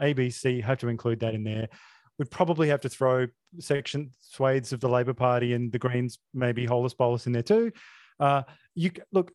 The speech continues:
you can see, you can almost see the pursed lips when you and, or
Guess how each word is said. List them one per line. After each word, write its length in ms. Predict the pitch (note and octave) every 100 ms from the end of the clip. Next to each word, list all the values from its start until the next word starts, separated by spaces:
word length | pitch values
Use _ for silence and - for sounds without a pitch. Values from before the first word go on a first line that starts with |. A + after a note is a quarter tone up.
| _
you 160 | G#3 G#3
can 160 | A3+
see, 720 | F3+ - - G#3+ G3+ C3 E3+ -
you 60 | C#3+
can 80 | G3+
almost 280 | G#3+ F#3
see 120 | - F3
the 100 | C#3+
pursed 540 | - E3 E3 - -
lips 580 | D3 C3+ - - - - -
when 140 | B2+
you 200 | B2+ B2+
and, 240 | B2+ B2+ D#3+
or 280 | B2+ B2+